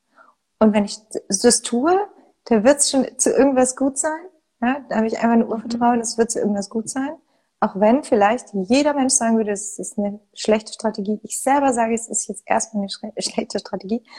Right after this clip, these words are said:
Speaker 1: aber ich tue es jetzt gerade. Und wenn ich es nicht tue, ähm, <clears throat> ja, dann wird's auch dafür etwas gut sein. Oder wenn ich mein Verhalten ändere. Ja, und ich kenne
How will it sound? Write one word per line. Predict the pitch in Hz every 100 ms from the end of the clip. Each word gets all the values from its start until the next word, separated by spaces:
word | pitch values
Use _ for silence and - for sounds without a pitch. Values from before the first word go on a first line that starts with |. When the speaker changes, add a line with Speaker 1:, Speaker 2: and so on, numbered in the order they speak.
| - - _ _ -
Speaker 1:
aber | 214
ich | 214
tue | 208
es | 196
jetzt | 170 -
gerade. | - 135 185 - _ - - _ -
Und | 214 220 220 -
wenn | 208
ich | 202
es | -
nicht | 180 185 240 -
tue, | - 302 330 392 - _ _ _ _ _ _ -
ähm, | 220 226 220 226 220 - _ -
<clears throat> | 330 311 262 214
ja, | 202
dann | 185 196
wird's | 220 -
auch | 214 214 _ 208
dafür | 202 233 240 202 180 - _
etwas | 190 - 185
gut | - 185
sein. | - 180
Oder | 190 185
wenn | 190
ich | -
mein | 190
Verhalten | 185 185 185 220 -
ändere. | 240 254 190 170 175 _ _ _ _ _
Ja, | 196 196 226 -
und | 214 214 - -
ich | - -
kenne | - 202 226 233 247